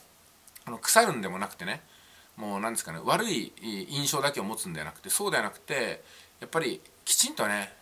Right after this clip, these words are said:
えー、なんと言いますかね、やることをやって、諦めずにできることがあったら、少しでもそちらの方向に、えー、まあ、活路を見出すことじゃないかなと思います。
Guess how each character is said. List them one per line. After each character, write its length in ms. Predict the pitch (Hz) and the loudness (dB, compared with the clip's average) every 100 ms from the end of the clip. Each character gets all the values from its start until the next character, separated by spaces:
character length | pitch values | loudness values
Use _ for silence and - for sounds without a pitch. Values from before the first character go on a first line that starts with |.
| - | -18
え 640 | 110 101 98 95 92 90 90 | -8 -4 -2 -4 -4 -8 -10
ー、 20 | |
な 80 | - | -12
ん 80 | 127 | -10
と 40 | |
言 80 | 113 | -10
い 20 | |
ま 40 | 175 | -10
す 80 | - | -8
か 120 | 107 | -6
ね、 160 | 95 - - - - | -8 -10 -20 -20 -4
や 120 | 117 | -2
る 80 | 190 | 0
こ 100 | 180 | 0
と 80 | 151 | -2
を 60 | 92 | -2
や 80 | |
っ 60 | 85 | -6
て、 340 | - 143 101 - | -4 -2 -2 -6
諦 240 | - 139 160 | -8 -2 0
め 140 | 185 | 0
ず 100 | 113 | -4
に 240 | 135 110 | -6 -6
で 100 | 87 | -4
き 120 | 117 175 | -4 -6
る 60 | |
こ 100 | 170 | -6
と 80 | 110 | -6
が 100 | 113 | -6
あ 40 | |
っ 60 | - | -4
た 120 | 113 | -2
ら、 160 | 87 80 - - - | -2 -4 -14 -20 -8
少 200 | - 185 | -4 0
し 100 | - | 0
で 100 | 156 | -2
も 260 | 143 90 - - 90 | -4 -6 -10 -18 -8
そ 140 | - | -6
ち 100 | 98 | -4
ら 80 | 127 | -4
の 80 | 131 | -4
方 140 | 135 | -4
向 180 | 123 135 | -4 -4
に、 260 | 156 131 - - - | -2 -2 -6 -16 -20
え 300 | 160 80 78 65 | -16 -14 -14 -8
ー、 40 | |
ま 60 | 104 | -8
あ、 80 | - - - | -8 -12 -14
活 220 | - 160 123 | -6 -2 -2
路 60 | |
を 60 | 90 | -2
見 140 | 117 | -2
出 60 | 151 | -2
す 80 | - | -4
こ 100 | 101 | -6
と 80 | 90 | -8
じ 80 | |
ゃ 20 | 82 | -8
な 80 | |
い 60 | 80 | -8
か 120 | - | -2
な 140 | 110 113 | -2 -2
と 80 | |
思 80 | 71 | -6
い 40 | 71 | -8
ま 100 | - | -6
す。 240 | - - | -6 -8